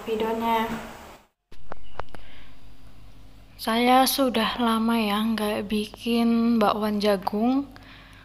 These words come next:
Kemarin sempet bikin, belum lama ya. Jadi ya tergantung ada bahannya. Terus kemarin tuh sempet diet juga ya.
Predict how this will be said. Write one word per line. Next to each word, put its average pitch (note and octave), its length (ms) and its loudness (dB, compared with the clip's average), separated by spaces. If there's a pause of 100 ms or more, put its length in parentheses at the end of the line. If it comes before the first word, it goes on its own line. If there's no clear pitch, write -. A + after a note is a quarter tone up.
(200)
Kemarin A#3 720 -2
sempet A#3+ 400 -6
bikin, A3 560 -10 (1300)
belum A3 320 -6
lama G#3 320 -4
ya. G3 320 -2 (1200)
Jadi A3+ 720 -6 (240)
ya G#3+ 400 -6
tergantung A3 960 -4
ada G#3 560 2
bahannya. G3+ 800 -2
Terus A#3 320 -2
kemarin A3 640 -4
tuh A#3+ 80 -4
sempet A3+ 480 -6 (1300)
diet G#3+ 480 -8 (160)
juga A3 720 -4
ya. A#3 320 -6